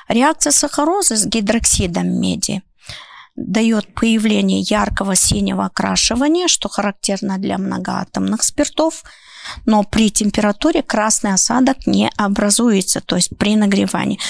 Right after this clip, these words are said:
что указывает отсутствие альдегидной группы. Здесь мы видим уравнение реакции сахарозы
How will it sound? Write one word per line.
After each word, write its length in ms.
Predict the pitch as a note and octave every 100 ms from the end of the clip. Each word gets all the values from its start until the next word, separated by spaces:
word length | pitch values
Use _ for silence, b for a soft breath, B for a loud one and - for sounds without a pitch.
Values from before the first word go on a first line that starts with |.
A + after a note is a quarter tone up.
| B
что 300 | - - G3+
указывает 640 | F#3 - A#3 D4+ D4+ D4+ - -
отсутствие 640 | - - - - - B3 -
альдегидной 640 | G3 - F#3 G3 F#3+ G3+
группы. 540 | G3 - F3 - F#3 F3 _ _
Здесь 400 | A3 G3+ C#4+ F#4+
мы 140 | D#4+ C4+
видим 480 | A3 G#3+ G3+ B3 B3+
уравнение 640 | A3+ G#3 F#3 F3 F3+ -
реакции 480 | F3+ F3+ - - F3
сахарозы 800 | - F3+ - - - - D4